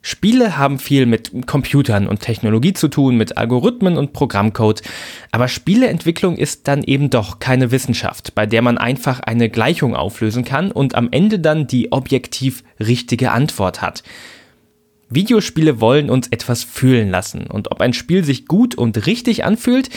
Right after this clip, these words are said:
das muss am Ende doch jede und jeder von uns selbst entscheiden beim Spielen. Ganz subjektiv. Und spätestens da stehen dann doch alle Entwicklerinnen und Entwickler, egal ob groß oder klein,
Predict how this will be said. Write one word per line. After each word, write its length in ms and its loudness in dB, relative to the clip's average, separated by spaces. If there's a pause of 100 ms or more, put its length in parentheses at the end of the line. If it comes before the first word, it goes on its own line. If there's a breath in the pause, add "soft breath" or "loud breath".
(360 loud breath)
das 220 -2
muss 220 0
am 160 -2
Ende 280 2
doch 200 -2
jede 380 0
und 200 0
jeder 280 2
von 200 0
uns 220 0
selbst 400 -2
entscheiden 520 -2
beim 180 0
Spielen. 580 -4
Ganz 320 -2 (260 loud breath)
subjektiv. 680 -6 (800)
Und 180 0
spätestens 680 0
da 280 0
stehen 280 0
dann 140 2
doch 160 0
alle 300 2
Entwicklerinnen 720 0
und 220 0
Entwickler, 520 0
egal 400 -2
ob 200 -2
groß 380 0
oder 200 2
klein, 460 0